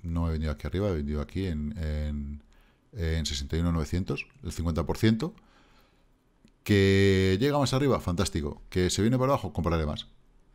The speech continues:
Porque creo que va a hacer otro mínimo inferior a este. Normalmente est-, estas ondas suelen venir de tres en tres, entonces viene una, vendrá dos,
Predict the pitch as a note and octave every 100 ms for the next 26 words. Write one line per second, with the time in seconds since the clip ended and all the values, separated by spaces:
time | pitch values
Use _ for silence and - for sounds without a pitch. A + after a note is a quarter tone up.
0 | - - E2 D#2+ F#2+ F#2+ F2 E2 F#2+ -
1 | F#2+ F2+ E2+ E2+ F2 F2+ - D#2 D#2 C#2+
2 | - - - _ - _ _ _ - _
3 | _ D#2+ E2+ F#2 G#2+ G2+ G2+ - F#2+ -
4 | - G2 - G2+ F#2 G#2 G2+ F2+ F#2 F2+
5 | F2+ F2 E2 E2 D#2+ D2+ D#2+ - D#2 D2+
6 | D#2+ - G#2+ G#2+ A2+ C3 - - - -
7 | _ - D#2+ D#2 F#2 F2+ A2 -